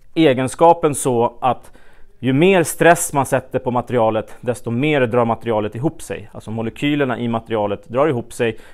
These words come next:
för att fördela smällen. Så om man tittar, om man drar väldigt långsamt i det här råmaterialet så händer det inte speciellt mycket. Det går att forma väldigt, väldigt lätt.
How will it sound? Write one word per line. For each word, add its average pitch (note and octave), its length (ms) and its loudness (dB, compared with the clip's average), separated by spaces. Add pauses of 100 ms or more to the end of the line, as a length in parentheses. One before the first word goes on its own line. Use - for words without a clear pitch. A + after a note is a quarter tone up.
för C3+ 380 6
att A2+ 180 0
fördela G2+ 400 -6
smällen. A#2 460 -4 (480)
Så - 140 -8
om A#2 60 -2
man A#2 100 0
tittar, C3 340 0
om C3 60 0
man B2+ 100 2
drar C3+ 200 6
väldigt C3 240 2
långsamt C3 480 0
i - 20 -4
det B2 60 -4
här B2 120 2
råmaterialet A#2+ 640 0
så A#2 120 -8
händer A2+ 240 -4
det - 20 -6
inte G#2 120 -12
speciellt G#2 260 -8
mycket. A2 300 -8
Det G2 60 -6
går G2+ 120 -2
att G2 60 -8
forma G#2+ 320 -4
väldigt, G2 240 -4
väldigt F#2 240 -6
lätt. - 440 -6